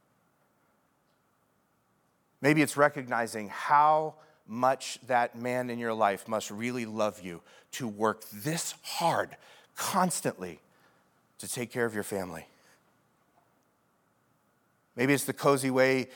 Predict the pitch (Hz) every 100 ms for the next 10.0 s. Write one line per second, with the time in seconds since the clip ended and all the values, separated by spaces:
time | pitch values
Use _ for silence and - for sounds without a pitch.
0 | - - - 117 123 123 110 117 127 127
1 | 117 135 120 113 95 120 104 - - 120
2 | - 127 120 107 85 101 117 120 - -
3 | 110 110 107 90 - 90 101 104 - -
4 | - _ _ _ _ _ - 110 104 104
5 | - - 110 110 - 104 87 101 95 92
6 | 98 - - - - _ - - - -
7 | - - - - - _ _ _ _ _
8 | - 104 110 117 - 123 - - 127 120
9 | 123 120 120 123 120 110 101 110 113 107